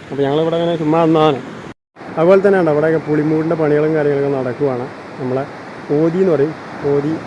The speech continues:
പുളിമൂടിൻ്റെ പരിപാടി. ഇതെവിടെ തൊട്ടടുത്ത് തന്നെ അവന്മാർ വലടിച്ചിട്ടുണ്ട്. കണ്ടോ, നല്ല മീനുണ്ടോന്നുണ്ട്,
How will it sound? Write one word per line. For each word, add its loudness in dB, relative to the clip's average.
പുളിമൂടിൻ്റെ 0
പരിപാടി. -2
ഇതെവിടെ 0
തൊട്ടടുത്ത് -2
തന്നെ 2
അവന്മാർ 0
വലടിച്ചിട്ടുണ്ട്. -2
കണ്ടോ, -6
നല്ല 0
മീനുണ്ടോന്നുണ്ട്, 2